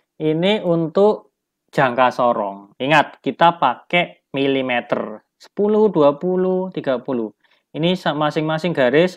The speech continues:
nol koma satu milimeter ya. Lanjut. Mikrometer skrup.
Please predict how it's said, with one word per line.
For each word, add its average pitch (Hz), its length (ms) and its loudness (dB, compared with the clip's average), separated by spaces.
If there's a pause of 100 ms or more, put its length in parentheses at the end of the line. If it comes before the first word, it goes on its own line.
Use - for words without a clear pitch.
nol 165 240 0
koma 160 320 -2
satu 151 320 -2
milimeter 131 720 -4
ya. 123 320 -10 (1040)
Lanjut. 139 640 2 (1800)
Mikrometer 226 640 4
skrup. - 400 -4